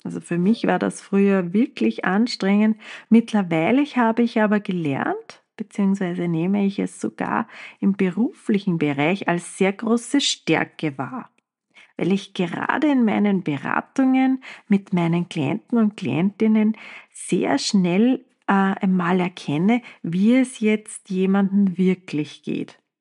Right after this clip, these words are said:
Oder ob da jetzt noch was im Hintergrund schwebt, das der oder diejenige gera-,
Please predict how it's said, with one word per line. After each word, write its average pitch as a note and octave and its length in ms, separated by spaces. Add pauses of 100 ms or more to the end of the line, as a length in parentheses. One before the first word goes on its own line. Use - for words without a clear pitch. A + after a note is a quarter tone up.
(440)
Oder A3+ 300
ob - 240
da G#3 200
jetzt G3+ 400
noch G#3 240
was F#3 240
im F3+ 140
Hintergrund A3+ 960
schwebt, G3+ 600 (520)
das G#3 300
der G3 320
oder G#3+ 160
diejenige G#3 760
gera-, G3 200